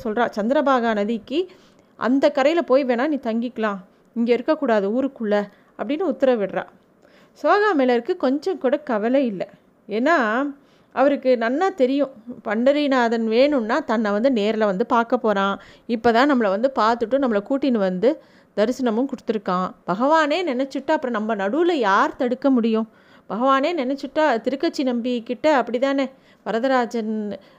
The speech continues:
வரதராஜ பெருமாள் எப்பயும் திருக்கச்சி நம்பரி கிட்ட தினமும் பேசுவாராம். அப்படி இருக்க ப-, நடுவுல நம்பலாம் யாரு? யாருனாலையும் ஒண்ணுமே பண்ண முடியாது. அதனால அந்த தைரியத்துல இவரும்,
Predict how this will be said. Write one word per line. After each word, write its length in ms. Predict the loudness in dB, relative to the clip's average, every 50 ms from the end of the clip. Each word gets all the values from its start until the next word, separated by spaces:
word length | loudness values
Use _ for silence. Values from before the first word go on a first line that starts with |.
| _ -8
வரதராஜ 480 | -6 -4 -2 0 0 2 2 2 2 0
பெருமாள் 440 | -2 -2 -4 -2 0 0 0 0 -2
எப்பயும் 420 | -4 -6 -6 -8 -8 -6 -6 -6 -6
திருக்கச்சி 320 | -6 -2 -2 -2 -2 -2 -4
நம்பரி 400 | -4 -2 -4 -4 -4 -4 -6 -10 _
கிட்ட 360 | -12 -10 -4 0 0 2 2
தினமும் 440 | 2 0 -2 -2 0 -2 -2 -2 0
பேசுவாராம். 560 | 0 -2 -2 -2 -4 -8 -6 -6 -6 -8 -10 -14 _ _ _ _ _ _ _ _ _ _ -10
அப்படி 200 | -8 -4 -2 -2
இருக்க 560 | -2 -2 -4 -2 0 2 2 2 2 0 0 0
ப-, 140 | -2 -4 -6 -8 -6 -4
நடுவுல 380 | -2 2 4 4 4 4 2
நம்பலாம் 480 | 0 0 0 0 0 0 0 0 0 0
யாரு? 340 | 0 2 2 2 0 -2 -4 -6 -10
யாருனாலையும் 600 | -4 0 2 2 2 2 2 0 -2 0 -2 -2
ஒண்ணுமே 380 | -2 0 0 0 -2 -2 -2 -2
பண்ண 200 | 0 0 -2 0
முடியாது. 440 | -2 -2 -2 -2 -2 -2 -4 -6 -10 -18 _ _ _ _ _ -8
அதனால 420 | -4 0 2 2 2 4 4 4
அந்த 440 | 4 4 2 0 0 0 0 0 2
தைரியத்துல 480 | 2 0 0 0 0 -2 -4 -2 -2 0
இவரும், 600 | 0 0 2 2 2 2 2 2 2 0 -2